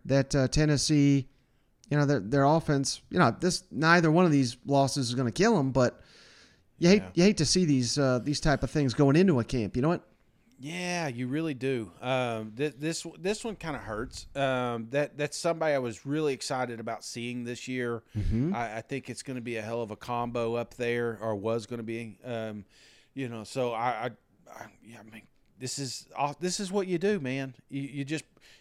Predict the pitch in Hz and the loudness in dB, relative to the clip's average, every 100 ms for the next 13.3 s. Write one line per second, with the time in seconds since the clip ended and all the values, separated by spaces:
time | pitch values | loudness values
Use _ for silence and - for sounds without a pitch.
0 | - 127 - 160 175 - 170 - 170 165 | -8 -8 -2 -2 -2 -4 -4 -4 -4 -4
1 | 143 - 170 139 113 110 110 117 - 175 | -6 -6 -4 -2 -4 -6 -10 -8 -4 -4
2 | - - - - - 135 131 120 160 165 | -6 -14 -20 -20 -10 -6 -6 -6 -6 -2
3 | 160 160 156 - 139 135 113 156 156 147 | 0 0 -2 -8 -10 -10 -8 -6 -6 -8
4 | 135 127 156 151 147 147 165 - 123 - | -12 -10 -4 -2 -2 -4 -8 -10 -14 -2
5 | 175 285 277 185 208 175 151 139 - - | 0 2 2 4 4 2 -2 -2 -4 -20
6 | - 127 - 196 196 190 147 147 165 156 | -14 -10 -2 2 4 2 0 0 2 2
7 | 139 156 151 170 175 180 175 143 135 123 | 2 0 0 -2 -2 -2 -4 -4 -6 -6
8 | 123 147 147 143 160 127 131 175 143 151 | -8 -6 -6 -6 -6 -4 -6 -8 -4 -2
9 | 156 160 - 101 135 160 165 156 135 156 | -2 -2 -10 -4 -2 0 -2 -4 -6 -8
10 | 147 143 143 143 143 123 143 131 127 110 | -6 -4 -4 -4 -8 -10 -10 -8 -8 -10
11 | 107 139 123 147 175 165 131 143 139 - | -12 -12 -10 -6 -6 -6 -8 -8 -8 -14
12 | - 143 127 139 127 90 120 123 123 113 | -14 -14 -8 -8 -8 -10 -16 -14 -14 -14
13 | 127 117 | -14 -12